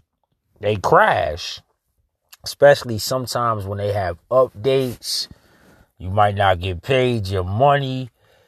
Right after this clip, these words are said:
that you're supposed to get paid on time, and it's always a hassle. The app is always updating. I don't know what the people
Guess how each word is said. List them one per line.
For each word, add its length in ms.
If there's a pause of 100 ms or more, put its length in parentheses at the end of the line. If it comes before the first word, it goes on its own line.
(200)
that 220
you're 80
supposed 480
to 80
get 240
paid 400
on 240
time, 720 (480)
and 160
it's 140
always 680
a 160
hassle. 960
The 280
app 340
is 140
always 640 (180)
updating. 1160 (200)
I 100
don't 200
know 80
what 240
the 80
people 720